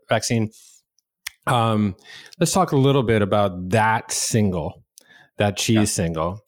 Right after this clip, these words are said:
Speaker 1: And I suppose given the emergence of some breakthrough cases, there is some concern, um, about waning immunity with, with all the current vaccines. So,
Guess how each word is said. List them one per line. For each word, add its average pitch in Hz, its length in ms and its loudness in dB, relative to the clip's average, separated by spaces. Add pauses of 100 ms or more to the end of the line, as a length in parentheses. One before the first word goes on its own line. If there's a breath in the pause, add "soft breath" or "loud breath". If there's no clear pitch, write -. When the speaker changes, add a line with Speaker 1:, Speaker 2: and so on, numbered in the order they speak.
(140)
Speaker 1:
And 107 340 0
I 113 200 0
suppose 120 480 0 (720)
given 147 300 2
the 117 380 0
emergence 117 540 0
of 117 100 -2
some 110 400 0
breakthrough 107 440 0
cases, 98 560 -4
there 95 120 -2
is 95 140 -2
some 98 160 -4
concern, 92 720 -2 (720 loud breath)
um, 87 420 0
about 95 460 -2 (340)
waning 104 640 0
immunity 95 500 0
with, 87 300 -4
with 95 240 -4
all 147 160 2
the 110 80 -2
current 90 280 -4
vaccines. 85 600 -8 (320 soft breath)
So, 107 480 0